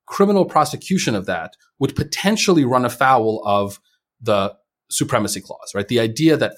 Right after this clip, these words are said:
federal law, constitutional law, statutory law is supreme over state law. And,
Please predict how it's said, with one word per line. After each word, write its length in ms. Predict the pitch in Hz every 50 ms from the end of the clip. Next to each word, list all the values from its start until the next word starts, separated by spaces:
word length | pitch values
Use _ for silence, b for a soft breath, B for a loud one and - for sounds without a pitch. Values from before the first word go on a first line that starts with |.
| - -
federal 440 | - 165 160 165 170 165 160 156 139
law, 420 | 127 120 113 113 110 110 110 - - _ _ _ _ _ _ -
constitutional 580 | - 135 143 143 - - 143 135 - - 120
law, 160 | 117 113 110
statutory 560 | 110 - - 117 117 117 - - - 107 104 101
law 280 | 101 98 95 95 95 _ _ _ _ -
is 180 | - - -
supreme 800 | - 123 - - - - 196 208 180 139 113 101 104 107 107 - _ _ _ _
over 540 | - 120 120 107 107 107 104 101 101 101 _ _ _ _ _ _
state 340 | - - - - 104 90 -
law. 140 | - - - - - _ _ _ _ _ _ _ _ -
And, 380 | 165 180 180 180 170 165 185